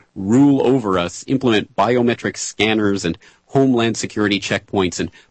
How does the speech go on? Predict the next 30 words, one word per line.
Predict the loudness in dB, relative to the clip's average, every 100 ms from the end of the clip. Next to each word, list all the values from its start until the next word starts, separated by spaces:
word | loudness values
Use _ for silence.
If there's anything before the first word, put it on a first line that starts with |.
| _
flying | -4 0 2 2 0
police | -4 -4 -4 -6
drone | -4 0 2 2 0
tasers. | -2 -2 -2 0 0 -2 -4 -12 _ _ _ -20
If | -4
you | -2
don't | 0
believe | 0 0
me | 0
on | 0
that, | 0 -2
just | -6 -6
wait | -4 -4
until | -4 -4
we | -2
get | -2
into | -4 -4
today's | -2 -2 0
news. | 0 0 -2 -10 -20 _ _
But | -6
the | -4
flying | -4 -2 2 2 0
police | 0 -4 -2
drone | 0 0
tasers | 0 -2 -2 -2
and | 0
all | 2
the | 2
other | 0 -2
technologies | -4 -4 -2 -2 -2 -4 -6